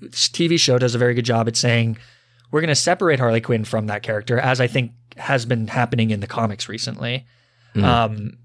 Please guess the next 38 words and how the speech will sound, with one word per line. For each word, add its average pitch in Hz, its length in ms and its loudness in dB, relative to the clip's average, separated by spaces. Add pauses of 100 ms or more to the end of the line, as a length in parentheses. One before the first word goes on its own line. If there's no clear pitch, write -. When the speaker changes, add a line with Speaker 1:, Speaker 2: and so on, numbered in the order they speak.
(120)
Speaker 1:
and 123 280 0
because 113 280 -2
of 113 60 0
Margot 107 220 0
Robbie, 131 300 2
probably. 117 500 -4 (300)
But 135 180 0
separate 180 600 2
from 151 160 -4
the 143 60 2
Joker 131 260 2
character, 127 380 0
we're 123 100 0
going 113 260 2
to 123 120 0
acknowledge 139 600 2
that 131 160 0
problematic 110 640 0 (220)
relationship 120 480 0
and 127 80 2
actually 120 260 0
make 123 440 0 (480)
the 117 440 0
toxic 127 380 0
relationship 131 680 0
part 131 340 0
of 117 120 -2
the 113 60 -2
premise 110 360 -2
of 101 100 -8
the 101 80 -6
show 98 300 -2
and 98 120 -12
why 104 240 -2
she 110 220 -2
leaves 120 380 0
him 127 280 -6
and 107 280 -4